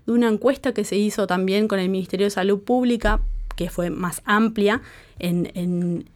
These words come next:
en el, digamos, en la cobertura, en el rango etario que, que cubría, que era de quince a cuarenta y nueve años. Eh, y entonces, eso me parece como el, el círculo vir-, virtuoso, digamos, ¿no? De poder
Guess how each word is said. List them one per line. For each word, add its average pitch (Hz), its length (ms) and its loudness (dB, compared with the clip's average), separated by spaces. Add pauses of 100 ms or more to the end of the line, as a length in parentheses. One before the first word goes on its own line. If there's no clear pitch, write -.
(100)
en 180 100 -4
el, 180 480 -4
digamos, 180 280 -4
en 170 60 -4
la 180 80 -2
cobertura, 196 460 0
en 170 80 2
el 170 60 -2
rango 185 240 0
etario 185 340 0
que, 170 140 -8 (160)
que 185 140 -6
cubría, 202 420 2
que 180 60 0
era 175 100 2
de 175 100 0
quince 208 300 0
a 165 40 -6
cuarenta 175 280 -4
y 165 40 0
nueve 185 240 0
años. 240 520 2 (540)
Eh, 196 440 -2
y 208 120 2
entonces, 247 500 0 (640)
eso 220 240 0
me 247 100 4
parece 214 260 2
como 208 300 2
el, 185 220 -2
el 185 160 -4
círculo 240 440 2
vir-, 185 220 0
virtuoso, 202 720 2
digamos, 175 420 0
¿no? 214 180 0
De 202 100 2
poder 190 420 0